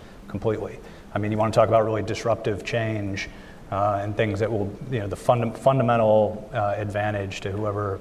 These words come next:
can tackle that problem first. I haven't found a lot of interest in industry in, in tackling that problem. It's, it's, it's, re-, it's really, uh, r-, a really difficult one. Um, I don't think that, I think, you know, as Secretary Esper said, I don't think most of these weapons, though, uh,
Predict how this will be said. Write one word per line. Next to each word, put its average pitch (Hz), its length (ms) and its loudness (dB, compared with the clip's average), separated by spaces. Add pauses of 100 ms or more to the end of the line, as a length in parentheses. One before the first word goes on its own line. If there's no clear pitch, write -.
can 98 220 -6
tackle 101 320 0
that 95 240 0
problem 95 320 0
first. 107 340 0 (320)
I 107 60 4
haven't 123 180 4
found 120 200 4
a - 20 2
lot 110 140 6
of 101 100 -2
interest 113 440 -4 (360)
in 104 140 -6
industry 110 500 -2
in, 101 180 -8
in 101 180 -6
tackling 104 460 0
that 101 200 -2
problem. 95 380 -2
It's, 92 160 -8
it's, 110 180 -6 (120)
it's, - 200 -6
re-, 101 180 -6
it's - 160 -6
really, 98 400 -4 (200)
uh, 101 400 -2 (960)
r-, 127 100 2
a - 100 -2
really 107 220 2
difficult 104 380 2
one. 92 300 -2 (560)
Um, 98 360 -2 (760)
I 127 60 6
don't 160 200 6
think 156 200 4
that, 135 180 4
I 131 60 6
think, 131 280 0
you 131 80 -2
know, 110 80 2
as 110 140 -2
Secretary 123 280 6
Esper 117 180 2
said, 110 180 2
I 113 40 6
don't 135 140 4
think 131 200 -2
most 127 280 4
of 110 60 0
these 110 200 2
weapons, 113 480 2
though, 107 500 2
uh, 107 300 4